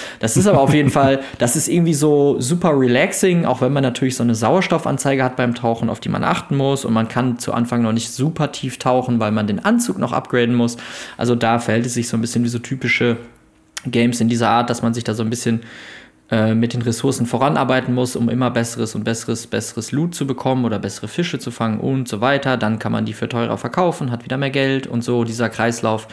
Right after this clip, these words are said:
Speaker 1: scheint sich da so, scheint so das Kern-Gameplay zu sein. Ähm, bisher macht's Spaß, sieht super,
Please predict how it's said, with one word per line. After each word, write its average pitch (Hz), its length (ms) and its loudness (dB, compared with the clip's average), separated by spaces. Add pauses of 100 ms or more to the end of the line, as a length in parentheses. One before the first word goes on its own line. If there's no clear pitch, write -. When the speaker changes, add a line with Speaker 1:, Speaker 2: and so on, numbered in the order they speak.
(460)
Speaker 1:
scheint 156 300 2
sich - 160 -4
da 123 420 2
so, 117 600 0
scheint 123 240 -2
so 117 80 -4
das 113 160 -6
Kern-Gameplay 127 680 0
zu 147 140 -4
sein. 123 380 0 (360)
Ähm, 110 300 0
bisher 123 260 0
macht's 143 280 0
Spaß, 127 400 0
sieht 120 120 -8
super, 127 600 0